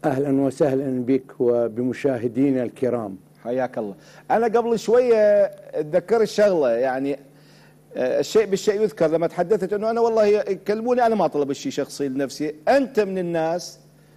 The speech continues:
Speaker 2: جنابك الكريم اشتغلت مع الرئيس الراحل صدام حسين مرافق صحفي، وأيضًا ما طلبت شيء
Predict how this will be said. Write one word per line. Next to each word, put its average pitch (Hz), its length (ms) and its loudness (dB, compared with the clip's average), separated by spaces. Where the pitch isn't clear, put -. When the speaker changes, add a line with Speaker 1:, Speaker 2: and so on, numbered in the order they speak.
Speaker 2:
جنابك 160 420 0
الكريم 151 480 -2
اشتغلت 202 520 -2
مع 151 180 -2
الرئيس 175 320 -2
الراحل 175 300 -2
صدام 160 400 -2
حسين 165 320 -6
مرافق 151 380 -4
صحفي، - 440 -12
وأيضًا 208 320 2
ما 180 140 0
طلبت 139 360 -4
شيء - 180 -14